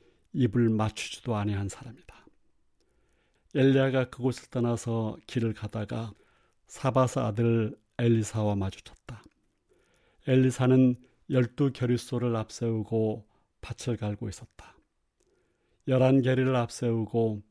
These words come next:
그는 열두째 겨리를 끌고서 밭을 갈고 있었다. 엘리야가 엘리사 곁으로 지나면서 자기 외투를 그에게 던져주었다.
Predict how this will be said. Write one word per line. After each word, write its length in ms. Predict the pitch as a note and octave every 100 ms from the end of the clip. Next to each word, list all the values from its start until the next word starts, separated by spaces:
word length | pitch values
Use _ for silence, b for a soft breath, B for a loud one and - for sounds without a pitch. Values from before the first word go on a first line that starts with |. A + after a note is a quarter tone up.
| _ _ _
그는 420 | - B2+ B2 B2 G#3
열두째 520 | A2+ - C3 - C3
겨리를 440 | B2+ B2+ B2 A#2
끌고서 760 | C#3 A2+ A#2 - A#2 A#2 G#2 - _ _ _ -
밭을 340 | A2+ - A2
갈고 300 | G#2 G2+ A2+
있었다. 520 | - - _ - - _ _ _ _ _ _ _ _ _ _ _ -
엘리야가 560 | C#3+ B2+ C3 B2 B2 A#2+
엘리사 500 | B2 B2+ A#2+ C3+ B2
곁으로 380 | B2 - B2+ A2+
지나면서 800 | A#2 A2 A2 G#2 A#2 A2+ G#2 - _ _ _ _
자기 500 | - C3 A#2 C3 B2+
외투를 680 | A#2 - - B2 B2 A2+ - _
그에게 380 | - A#2+ G#2+ A2
던져주었다. 880 | - G#2+ G2 F#2 C3+ - - -